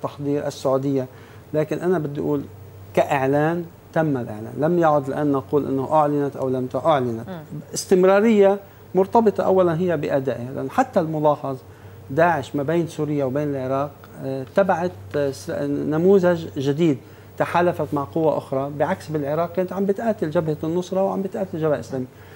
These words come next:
Speaker 1: لا، بالعراق تحالفت مع ضباط بعثيين، مع النقشبنديين، مع الجيش الإسلامي، وأمنت لها في العراق ما يسمى أرضية واسعة.
Speaker 2: مم.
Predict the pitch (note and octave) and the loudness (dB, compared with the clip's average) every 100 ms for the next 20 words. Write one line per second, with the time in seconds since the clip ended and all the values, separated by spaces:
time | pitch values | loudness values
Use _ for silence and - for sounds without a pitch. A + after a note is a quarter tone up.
0 | - F#3 - D3+ D3+ D3 D#3 F#3+ D#3 - | -2 0 0 0 2 4 6 6 4 -2
1 | C#3+ F#3+ F#3+ F3+ F3+ D#3 D3 D3 C#3+ D#3+ | -2 2 2 0 -4 -2 0 0 2 2
2 | D#3 C#3 B2+ - C3+ C#3 D3 D#3 - C3 | 2 -4 -4 -6 -4 -4 -6 -10 -6 -4
3 | C3 C#3+ C#3 - C#3+ C3+ C3+ C#3+ C#3+ B2 | -2 -4 -6 -4 -4 -2 -4 -4 -4 -4
4 | B2+ D#3 D#3 C#3+ - D3+ D3+ D#3+ - - | -2 -2 -2 -12 -4 -2 0 -2 -8 -20
5 | - E3 D#3 D#3 - A#3 A#3+ F3+ D3+ C#3 | -18 -2 0 0 4 6 8 6 2 2
6 | F#3+ E3+ C#3+ F3+ E3+ D3+ E3 F3+ F3+ - | 2 2 -4 -2 -2 0 0 -2 -4 -16
7 | - - D3+ D3 - F3 E3 D3 C#3+ D#3+ | -20 -6 -4 -2 -2 -4 -2 -2 -2 -4
8 | D#3 D#3 D#3+ E3 C3+ C3 - - - | -4 -4 -6 -8 -4 -4 -4 -16 -18